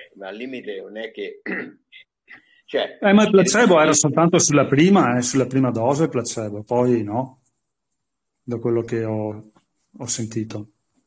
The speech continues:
Speaker 1: Eh, ma, e, e allora che, come fai a fare un booster se non ricevi la vaccinazione prima? Che, che booster fai? Uno, cioè, un, dal punto di vista scientifico non, non ha nessun senso questa cosa qui.
Speaker 2: Eh, secondo me la seconda dose era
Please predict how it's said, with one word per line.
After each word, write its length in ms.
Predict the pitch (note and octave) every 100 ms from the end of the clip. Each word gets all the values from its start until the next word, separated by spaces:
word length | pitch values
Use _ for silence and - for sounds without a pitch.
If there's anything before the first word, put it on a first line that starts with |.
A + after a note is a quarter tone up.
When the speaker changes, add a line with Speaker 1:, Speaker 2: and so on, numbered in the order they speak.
| _
Speaker 1:
Eh, 140 | D3+
ma, 220 | E3 C#3 C3
e, 160 | B2+ B2+
e 80 | C3
allora 420 | C3 C#3+ F#3 G3
che, 260 | - B2+
come 240 | B2 C3+ C#3+
fai 260 | C#3 D3
a 80 | D3
fare 240 | D3 C#3 C#3+
un 120 | C#3+
booster 400 | C3+ D3 C#3+ C#3
se 140 | _ C3
non 120 | C3
ricevi 440 | C3 B2+ B2+ B2
la 120 | B2+ B2
vaccinazione 720 | B2 - B2 A#2+ - B2 B2
prima? 280 | G2+ F2 F2+
Che, 200 | - G2+
che 180 | G#2 G#2+
booster 380 | A#2+ A#2+ B2
fai? 340 | - D#2+ D#2 E2 _ _ _ _
Uno, 200 | A2 G#2
cioè, 300 | - G#2 F2 F#2 F2+ -
un, 260 | G2 F#2+ F2+ _ -
dal 160 | G#2+
punto 160 | B2 B2
di 60 |
vista 180 | B2 -
scientifico 600 | A#2 A#2 G#2+ C#3 D3+ C3
non, 280 | G2 F#2+ F#2+
non 180 | G2 F#2+
ha 40 | F#2+
nessun 340 | G2 - G2
senso 360 | A2 A#2+ G#2+ E2+
questa 220 | E2+ D#2+
cosa 240 | - F2
qui. 200 | E2+ E2 - _ _ _ -
Speaker 2:
Eh, 240 | G#3 G3
secondo 380 | F#3+ F3+ F#3+ F3+
me 160 | F3 F#3+
la 80 |
seconda 460 | F#3+ D#3 C#3 E3 E3
dose 480 | C#3 C#3+ D#3 D#3 F3
era 1400 | E3 D#3 C#3 C3 B2+ A#2+ A#2 A2+ A2+ A2+ A2+ A#2+ A#2+